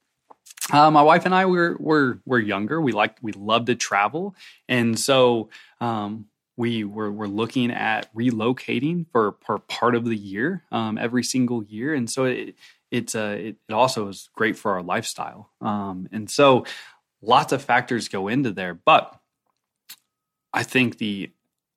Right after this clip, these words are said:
I think the insurance industry is amazing. I love working with my peers every single day.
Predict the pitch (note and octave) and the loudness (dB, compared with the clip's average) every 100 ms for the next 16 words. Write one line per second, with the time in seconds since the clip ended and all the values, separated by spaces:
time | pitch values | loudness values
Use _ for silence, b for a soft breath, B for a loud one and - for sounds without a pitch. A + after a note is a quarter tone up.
0 | _ - - C3+ B2 G2+ - C3 - A2 | _ -12 -2 -2 -2 -6 -2 -2 0 -2
1 | A2 G#2+ G2+ - G#2 G2 F#2 G#2 F#2+ F#2 | -4 -4 -4 -4 -8 -8 -8 -10 -10 -10
2 | F#2 G2 G#2 G#2+ F#2 F2+ F#2+ G#2+ G#2 G2+ | -8 -8 -8 -10 -14 -18 -8 -4 -4 -6
3 | G2+ G2+ G#2 F#2+ G2 _ G#2 A#2+ B2 G#2+ | -12 -12 -14 -16 -18 _ -2 -2 0 -2
4 | G#2 - A2 A#2 A2 G#2 G2+ - A#2 G#2+ | -4 -4 -2 0 2 0 0 -4 -4 -4
5 | G2 G2 A#2 D#3 | 0 2 4 2